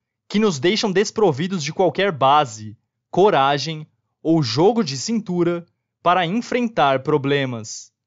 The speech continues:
Quaisquer que sejam as experiências de sua vida, leve em consideração seus fatores limitantes e defina suas metas com a regra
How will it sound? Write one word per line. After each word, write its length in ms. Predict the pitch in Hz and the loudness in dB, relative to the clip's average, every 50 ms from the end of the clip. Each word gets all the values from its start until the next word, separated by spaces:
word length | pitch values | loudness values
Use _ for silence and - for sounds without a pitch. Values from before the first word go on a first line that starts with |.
| _ _ _ _ _ _ _ _ _ _ _ | _ _ _ _ _ _ _ _ _ _ _
Quaisquer 480 | _ - 185 190 190 - - - 247 277 | _ 2 2 2 2 0 2 2 2 2
que 140 | 269 294 277 | 2 -2 -4
sejam 400 | - - - 190 160 135 160 156 | -2 0 0 2 2 2 0 -2
as 120 | 147 131 | -2 -4
experiências 880 | 151 147 - - - 196 165 156 139 139 160 214 277 277 - 185 151 123 | -6 -8 -6 -2 -2 0 0 0 0 0 0 -2 -2 -2 -2 -4 -4 -4
de 80 | 117 120 | -4 -6
sua 260 | - - 151 190 240 | -4 0 2 2 2
vida, 560 | 185 127 151 180 180 160 170 170 170 170 - _ _ _ _ _ _ _ _ _ | 2 0 -2 -2 0 0 0 -2 -2 -4 -8 _ _ _ _ _ _ _ _ _
leve 420 | 123 131 151 190 240 247 196 226 | -2 2 2 4 4 4 2 0
em 60 | 226 | -2
consideração 840 | 190 - 208 214 196 - 233 190 196 190 190 180 - - 156 135 123 | -2 -2 -2 -2 0 -2 0 0 2 2 2 0 0 -2 -4 -4 -4
seus 280 | - - 156 151 - - | -4 -2 -2 -2 -4 -2
fatores 680 | - 170 156 143 - _ 156 160 190 254 311 294 202 147 | 0 0 0 0 0 _ 2 4 4 4 2 0 -2 -4
limitantes 800 | 131 143 151 190 202 - 175 170 170 180 190 - - - - _ _ _ _ _ _ _ _ _ _ - | -6 -4 -4 -4 -4 -2 -2 -2 -2 -4 -6 -10 -14 -18 -20 _ _ _ _ _ _ _ _ _ _ -6
e 120 | 156 165 | -4 0
defina 440 | 147 208 190 - - 170 208 254 254 233 | 2 2 2 2 0 -2 -2 0 0 -2
suas 320 | - - 254 254 226 160 | 0 2 2 2 2 0
metas 600 | 151 156 147 147 143 - 165 156 147 - - - _ _ _ _ _ _ _ _ | -2 -2 -2 -2 -2 -2 -4 -4 -4 -6 -12 -18 _ _ _ _ _ _ _ _
com 140 | - 196 233 | -4 0 2
a 80 | 254 | 2
regra 580 | 220 160 139 139 143 147 131 135 143 139 135 135 | 2 2 0 0 0 0 0 0 -2 -2 -4 -6